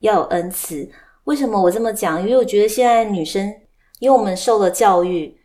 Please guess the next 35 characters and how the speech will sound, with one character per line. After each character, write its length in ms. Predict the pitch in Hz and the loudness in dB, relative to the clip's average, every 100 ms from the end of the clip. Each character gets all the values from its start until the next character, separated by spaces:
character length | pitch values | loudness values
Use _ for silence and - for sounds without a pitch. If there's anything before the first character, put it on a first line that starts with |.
| _ | _
然 120 | 170 | -10
后 280 | - 214 202 | -2 0 0
工 180 | 202 214 | -2 2
作 180 | 226 208 - _ | 4 2 -2 _
的 100 | - | -6
场 260 | 185 - 156 | -4 -4 -4
域 140 | 202 | -4
可 140 | 202 175 | -4 -6
能 100 | 160 | -6
也 140 | 160 | -2
有 120 | 165 | -2
点 220 | 180 165 - | -2 -4 -8
成 220 | - 139 | -10 -6
就， 180 | - 185 | -2 -2
所 160 | 277 | 2
以 140 | 262 233 | 0 0
基 120 | 254 | -2
本 160 | 226 | -2
上 320 | 208 247 226 202 - _ _ _ _ _ | 0 2 0 0 -10 _ _ _ _ _
我 100 | - | -4
们 340 | 196 214 208 208 _ | -2 -2 -4 -10 _
在 280 | _ 233 240 | _ -2 0
工 200 | 247 269 | 4 2
作 140 | 277 269 | 4 2
上 220 | 269 240 | 2 -2
杀 240 | 254 220 | -2 -2
进 200 | 226 226 | -2 -6
杀 240 | 220 202 202 | -4 -4 -4
出， 280 | - 196 | -4 -6
回 160 | 185 185 | -2 2
到 200 | 240 240 | 4 4
家 480 | 233 214 208 208 208 - _ _ | 2 0 0 0 -4 -14 _ _
孩 280 | _ - 180 | _ -4 0
子 200 | 202 214 | 0 0
的 200 | 196 185 | 0 0